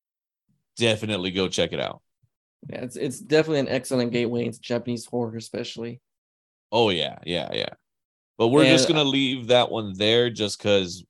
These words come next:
Speaker 1: we mention it every single time, right?
Speaker 2: We do, we do.
Speaker 1: So let's
Speaker 2: It,
Speaker 1: move
Speaker 2: it,
Speaker 1: into s-,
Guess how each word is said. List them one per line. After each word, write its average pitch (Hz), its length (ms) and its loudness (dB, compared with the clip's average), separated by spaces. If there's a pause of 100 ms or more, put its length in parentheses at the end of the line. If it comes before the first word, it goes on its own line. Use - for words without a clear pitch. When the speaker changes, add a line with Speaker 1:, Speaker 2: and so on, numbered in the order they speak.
(160)
Speaker 1:
we 98 140 -10
mention 101 440 0
it 98 160 2
every 90 300 -2
single 87 340 -6
time, 78 340 -6
right? 95 380 -2
Speaker 2:
We 143 140 -2
do, 113 240 -4
we 117 120 -4
do. 113 360 -6 (460)
Speaker 1:
So 107 180 0
let's 123 240 4
Speaker 2:
It, - 20 2
Speaker 1:
move 131 140 2
Speaker 2:
it, 127 40 6
Speaker 1:
into 120 180 -2
s-, - 260 -4